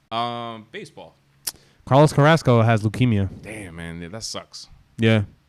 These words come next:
Speaker 1: He should be able to pitch though.
Speaker 2: They're saying that he's, yeah,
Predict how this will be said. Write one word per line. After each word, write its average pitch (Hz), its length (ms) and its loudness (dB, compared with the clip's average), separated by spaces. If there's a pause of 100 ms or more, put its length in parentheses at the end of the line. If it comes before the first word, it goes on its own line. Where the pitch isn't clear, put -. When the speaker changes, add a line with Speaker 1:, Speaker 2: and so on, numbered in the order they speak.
(1200)
Speaker 1:
He 170 100 -8
should 330 140 -6
be 254 60 -6
able 123 140 -4
to 92 60 -8
pitch - 280 -4
though. 92 180 -10 (100)
Speaker 2:
They're 135 140 6
saying 175 260 6
that 165 100 8
he's, 151 180 4
yeah, 170 140 4